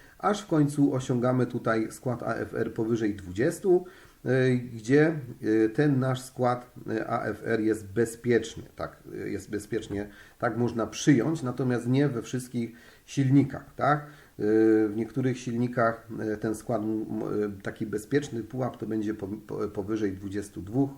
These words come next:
niekiedy dwudziestu czterech, e, części powietrza na jedną część paliwa. Co możemy wyczytać z tych, z tego wykresu? Z tego, z tego wykresu możemy wyczytać, że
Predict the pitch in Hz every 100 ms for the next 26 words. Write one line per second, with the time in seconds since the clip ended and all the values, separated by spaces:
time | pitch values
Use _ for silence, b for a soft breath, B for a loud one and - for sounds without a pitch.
0 | - 104 - 101 98 95 95 95 107 -
1 | - 123 95 - - B B B B -
2 | 98 92 107 104 104 107 104 113 110 98
3 | 101 101 107 104 101 101 - - 101 92
4 | - - _ _ B B B B B B
5 | _ - 214 220 190 175 147 143 147 143
6 | 139 131 - B - - - 120 123 113
7 | 120 107 104 107 123 127 - 214 240 -
8 | - 139 135 131 156 135 117 143 156 147
9 | 127 123 117 110 95 - - 202 147 139
10 | 139